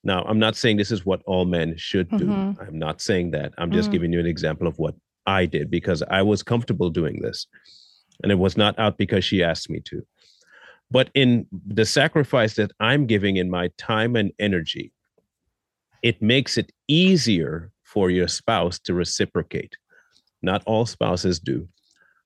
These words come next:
Speaker 1: But when you have no reason to fight the person because you're getting worked with, it makes the whole dynamic function a whole lot smoother.
Speaker 2: Hmm.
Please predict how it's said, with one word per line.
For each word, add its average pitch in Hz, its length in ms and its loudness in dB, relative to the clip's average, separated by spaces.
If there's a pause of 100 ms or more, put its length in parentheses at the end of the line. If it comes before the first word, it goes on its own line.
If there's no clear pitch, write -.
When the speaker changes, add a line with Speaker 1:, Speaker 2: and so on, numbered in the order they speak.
Speaker 1:
But - 180 0
when 104 200 4
you 104 120 4
have 113 280 0
no 120 260 2
reason 104 540 0
to 92 120 -4
fight - 520 -4 (120)
the 101 80 -4
person 80 420 -4
because 82 380 -2
you're 82 180 0
getting 85 400 -4
worked - 460 -2
with, 76 260 -2 (800)
it 101 160 -2
makes 110 320 2
the 98 140 0
whole 117 320 0
dynamic 87 600 -2 (200)
function 90 600 -2
a 73 80 -2
whole 82 280 0
lot 71 200 -2
smoother. 92 480 -2
Speaker 2:
Hmm. 196 300 0